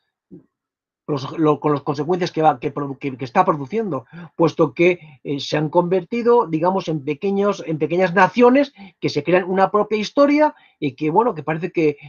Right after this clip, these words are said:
que, eh, bueno, llegan y ponen un, eh, se me ocurre ahora mismo el, el monumento que hicieron a, a, a, a Bo-, Domingo Bonechea en las Islas Tahití, donde han, pusieron un,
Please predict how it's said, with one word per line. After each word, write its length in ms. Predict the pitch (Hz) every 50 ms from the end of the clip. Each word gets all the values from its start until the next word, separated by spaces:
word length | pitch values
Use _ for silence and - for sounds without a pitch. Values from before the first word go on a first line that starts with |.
| - _
que, 640 | - 156 156 151 147 151 147 143 147 147 143 139 135
eh, 60 | 139 143
bueno, 220 | 170 226 254 208
llegan 400 | 160 139 156 175 170 196 233 254
y 80 | 220 180
ponen 320 | 147 131 165 165 170 175 175
un, 880 | 175 175 175 170 165 156 147 147 139 135 139 139 - - 135 139 135 131
eh, 40 | 120
se 100 | 135 135
me 100 | 139 131
ocurre 240 | 127 180 190 180
ahora 120 | 185 190 214
mismo 160 | 220 196 170
el, 100 | 160 151
el 160 | 135 143 139
monumento 540 | 143 147 143 147 151 160 185 190 180 196 180
que 80 | 160 170
hicieron 320 | - - 202 196 190 185
a, 140 | 185 185 185
a, 80 | 175 - 165 165 165 170 - _ _ -
a, 1080 | 180 175 165 165 165 165 165 165 170 170 165 170 175 165 165 165 165 165 165 160 160 _ _ _ _ _ _ - - -
a 80 | 170
Bo-, 260 | 160 165 170 170 170 165
Domingo 400 | 160 156 160 185 202 202 196 185
Bonechea 600 | 185 190 190 180 175 - 247 240 254 269 277 202
en 100 | 175 175
las 140 | 156 143 147
Islas 240 | 202 208 196 190 -
Tahití, 340 | 208 196 185 196 247 262
donde 320 | 262 226 185 160 151 156 160
han, 200 | - 165 156 -
pusieron 400 | - 156 135 165 196 196 202 202
un, 280 | 185 190 190 190 180